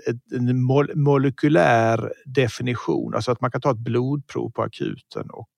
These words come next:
eh, på ett mycket, mycket bättre sätt avgöra vad patienten sannolikt lider av, i vilket stadie det är och vad, vad liksom, vad risken är.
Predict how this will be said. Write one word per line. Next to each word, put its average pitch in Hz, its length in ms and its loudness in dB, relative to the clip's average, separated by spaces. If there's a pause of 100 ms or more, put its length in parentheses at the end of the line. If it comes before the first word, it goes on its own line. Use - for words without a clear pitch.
eh, 50 180 -6 (120)
på 120 60 -4
ett 117 100 -8 (100)
mycket, 147 380 0
mycket 143 240 -2
bättre 113 280 -2
sätt - 280 -4
avgöra 113 760 0 (680)
vad 120 380 6
patienten 110 600 0
sannolikt 110 540 0 (240)
lider 127 420 4
av, 113 280 2
i - 40 -2
vilket 120 280 -4
stadie 107 800 0 (480)
det 104 380 2
är 92 40 0
och 104 100 -2
vad, 110 240 -2
vad 117 100 -6
liksom, 117 240 -6
vad 113 160 -2
risken 120 480 -2
är. 113 260 -6